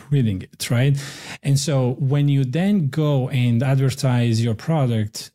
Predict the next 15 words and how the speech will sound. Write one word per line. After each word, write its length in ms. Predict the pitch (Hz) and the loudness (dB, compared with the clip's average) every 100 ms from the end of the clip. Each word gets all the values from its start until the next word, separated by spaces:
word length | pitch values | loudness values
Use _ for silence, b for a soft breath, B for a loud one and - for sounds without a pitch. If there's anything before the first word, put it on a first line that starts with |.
| _ | _
um, 760 | 120 110 107 107 104 104 101 104 | 0 0 0 0 0 0 0 0
using 400 | 107 123 117 110 | 2 2 0 -2
sponsored, 720 | - 127 120 - 113 110 101 104 - - | -2 -2 0 0 -2 -2 -4 -10 -16 -6
um, 580 | 113 107 101 101 104 - - | -4 -2 -4 -6 -10 -12 -4
sponsored 720 | 135 - 123 110 117 110 104 - _ _ - | -4 0 0 0 0 -2 -4 -12 _ _ -4
products, 440 | 135 113 104 - | -2 -2 -4 -2
right? 240 | 135 139 139 B B B B _ _ _ | 0 0 -2 B B B B _ _ _
What 160 | 151 147 | -2 0
you're 120 | 143 | 2
doing, 540 | 135 214 151 123 120 - | 2 2 0 0 -2 -4
you're 320 | - 151 143 | -2 0 0
actually, 800 | 156 143 - 139 131 127 131 143 - | 0 -2 0 0 2 0 -2 -4 -2
uh, 460 | 127 120 117 113 | 0 2 2 0
helping 460 | 110 143 202 147 120 | 0 0 0 0 0
Amazon 800 | 113 104 104 110 107 127 151 | 0 0 0 0 2 2 0